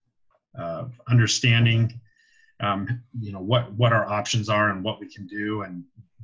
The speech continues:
we wanna score too. We wanna get to twenty-five, uh, before the other team. And, uh, but, uh, establishing that trust and practice with players, helping them explore their athleticism to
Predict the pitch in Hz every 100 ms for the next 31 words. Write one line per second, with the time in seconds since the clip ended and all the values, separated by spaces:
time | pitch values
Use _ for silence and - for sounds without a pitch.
0 | 104 120 131 113 - - 110 101 120 107
1 | 90 113 117 113 110 - - 107 95 95
2 | - - _ _ - _ - 87 - 110
3 | 98 98 90 - 104 90 80 _ _ -
4 | - - - 87 - - - - _ _
5 | _ _ _ _ - 95 - 92 87 82
6 | - - - 123 120 117 107 104 - 107
7 | - 95 - 101 98 90 - - _ 101
8 | 98 95 - - _ _ _ - 120 123
9 | 117 107 95 - - 107 101 101 95 90
10 | 95 101 98 - 101 - 92 - - 82
11 | -